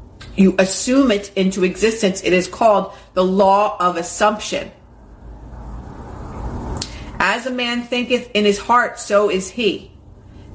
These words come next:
Be still and know that you are what you desire to be, and you will never have to search for it. In spite of your appearance of freedom or action, of action, you obey as everything else does, the law of assumption.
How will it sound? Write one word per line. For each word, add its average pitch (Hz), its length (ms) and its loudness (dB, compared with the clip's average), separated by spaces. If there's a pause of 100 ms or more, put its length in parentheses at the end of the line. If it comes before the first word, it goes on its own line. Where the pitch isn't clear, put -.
Be 240 220 4
still 240 400 2
and 196 240 4
know 202 240 4
that 190 200 -2
you 196 200 -2
are 190 240 4
what 190 240 -2
you 185 100 -2
desire 165 480 2
to 190 80 -8
be, 165 260 2
and 170 100 -2
you 170 80 2
will 165 100 2
never 165 240 2
have 165 220 -4
to 185 60 -12
search 180 340 -2
for 156 220 2
it. - 100 -8 (280)
In 190 160 4
spite 220 360 2
of 240 80 -4
your 247 200 0
appearance 226 520 -2
of - 180 -2
freedom 226 420 0
or 208 160 4
action, 190 580 -2
of 185 120 2
action, 190 480 -2 (300)
you 214 160 4
obey 208 480 4
as 180 140 -2
everything 196 360 0
else 185 240 0
does, 151 340 2
the 185 100 2
law 160 220 4
of 147 100 0
assumption. 185 540 -2